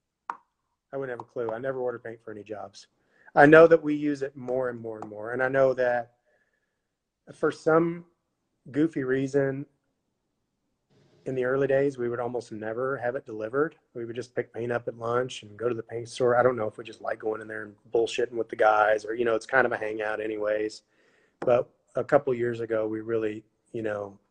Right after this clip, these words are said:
Corey and I discussed, we need to start utilizing this delivery service more to, you know, to save us time. Um, and we're, for our area, you know, we're, we're a pretty big volume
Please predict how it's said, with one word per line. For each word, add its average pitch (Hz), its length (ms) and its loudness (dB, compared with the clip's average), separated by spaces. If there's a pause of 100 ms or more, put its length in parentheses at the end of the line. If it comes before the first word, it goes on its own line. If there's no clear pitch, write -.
(140)
Corey 117 300 2
and 107 80 -10
I 104 100 -2
discussed, 104 480 -6
we 139 100 -6
need 120 200 -2
to 110 80 -12
start 104 240 -6
utilizing 101 500 -4
this 95 140 -4
delivery 98 420 -6
service - 380 -12
more - 340 -12
to, - 100 -18 (100)
you 110 80 -8
know, 98 100 -12
to - 80 -18
save - 240 -6
us 101 100 -10
time. 101 380 -10 (760)
Um, 101 460 0 (120)
and 110 160 4
we're, 113 300 8 (800)
for 127 240 6
our 123 200 4
area, 110 680 0
you 117 100 -6
know, 104 240 -6
we're, 110 220 -4 (300)
we're 120 120 0
a 110 40 -2
pretty 107 240 -8
big 104 200 -4
volume 101 520 -4